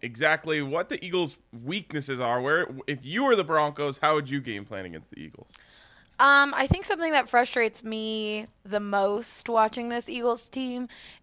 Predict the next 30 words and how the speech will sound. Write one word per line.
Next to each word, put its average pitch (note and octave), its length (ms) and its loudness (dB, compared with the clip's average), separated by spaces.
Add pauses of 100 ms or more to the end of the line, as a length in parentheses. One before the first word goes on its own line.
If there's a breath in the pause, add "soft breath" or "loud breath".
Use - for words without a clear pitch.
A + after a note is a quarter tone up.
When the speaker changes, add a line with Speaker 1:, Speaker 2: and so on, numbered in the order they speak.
Speaker 2:
is A3 320 2
their G#3 260 4
inability G3+ 600 0
to G#3 80 -8
stop - 380 2
the G3 100 -4
run. G3+ 380 -2 (460 soft breath)
Um, F#3 800 0 (400)
they're G#3+ 220 -2
struggling A3 480 2
on G#3+ 140 2
defense. G#3+ 380 -4
They've G3+ 120 -2
been G#3 120 -2
struggling B3 360 2
on G3 140 -2
injuries. G3 680 -2
Um, F#3 760 2 (540)
and A3+ 200 -6
then A3+ 160 0
their G#3 200 2
offense, F#3+ 680 4
like, F#3 320 -2 (1400 loud breath)
like A3+ 260 4
May A#3+ 180 0
said, A3+ 260 4
just G3+ 240 -4
keep B3 200 -6
them A#3+ 180 2
throwing, G#3+ 600 6